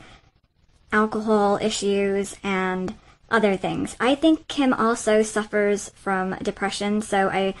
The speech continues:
I've, I've seen the signs, so I think that this is gonna be a really, really rough time of year for her. And I think it's important that people show their love to her. So I was thinking that she doesn't really have any income coming in, as far as I know.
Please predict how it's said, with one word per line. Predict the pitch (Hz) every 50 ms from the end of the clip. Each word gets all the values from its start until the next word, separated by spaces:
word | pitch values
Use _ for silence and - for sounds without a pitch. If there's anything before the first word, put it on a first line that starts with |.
| - - - - - _ _ _ - - _ _ _ _
I've, | - 208 202 -
I've | - 214 -
seen | - 233 220
the | 214
signs, | 202 - 220 196 202 202 214 233 247 -
so | - - 202 196 190 196 190 -
I | - 196 196 196 190 190 190 - - _
think | - 220 220 226 - -
that | - 185 190 185 - - - - - - - - - - _ _ _ _ _ _ _ _ _ _
this | - 226 226 -
is | 226 -
gonna | 233 226 220
be | 214 214
a | 208
really, | 196 208 208 214 220 214
really | 202 208 208 208 202
rough | 190 185 196 190 220 - - - - - -
time | - - - 185 190 196
of | 196 185
year | 190 180 180 196 196 190
for | - - 190 208
her. | 208 202 202 240 269 277 - _ _ _ _ _ _ _ _ _ _ _ _ -
And | 214 208
I | 208 214
think | 233 220
it's | 226 214 - -
important | 202 - 220 214 - 196 190 - -
that | - 202 185 - - -
people | 214 208 - - 190 190 190 185 - - -
show | - - - 208 208
their | 196 208 202
love | 196 202 202 202 -
to | 202
her. | 196 - - 220 220 - _ _ - - - - - - - - - - - - -
So | - - 277 277 277
I | - - 285
was | 294 277
thinking | - - 294 294 311 302 285 277
that | 269 254 214 - -
she | - 269
doesn't | 262 277 302 320
really | 254 302 294 269
have | 247 247 240 240
any | 226 - 226 226 - -
income | 202 226 233 240 247 240 247
coming | 254 240 240 226 226
in, | 226 220 214 214 214
as | - - 214
far | - - - 196
as | 202 208 202
I | 202 208
know. | 196 190 190 185 185 185 185